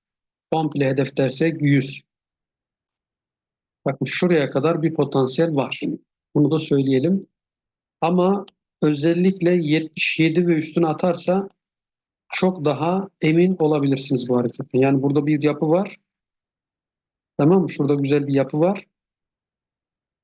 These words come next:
Bu yapı normalde bayrak ve flamalar devam yapılardır arkadaşlar.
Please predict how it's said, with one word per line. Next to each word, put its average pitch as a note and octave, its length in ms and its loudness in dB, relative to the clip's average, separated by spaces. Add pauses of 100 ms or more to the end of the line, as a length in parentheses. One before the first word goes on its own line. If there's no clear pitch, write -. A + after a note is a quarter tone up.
(520)
Bu C3+ 220 2
yapı F#3 460 2
normalde D#3+ 680 0
bayrak C#3+ 420 0
ve C#3+ 40 -10
flamalar D#3 680 0
devam D3+ 400 2
yapılardır B2+ 480 0
arkadaşlar. A#2+ 640 -6